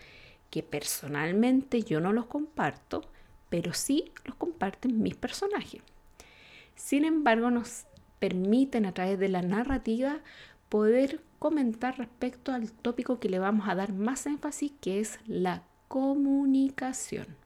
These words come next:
Volviendo a la historia y el por qué di vida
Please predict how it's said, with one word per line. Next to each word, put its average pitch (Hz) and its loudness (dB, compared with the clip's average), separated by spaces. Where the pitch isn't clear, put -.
Volviendo 339 2
a 359 4
la 370 2
historia 175 0
y 175 2
el 170 2
por - -6
qué 240 -2
di 269 4
vida 233 2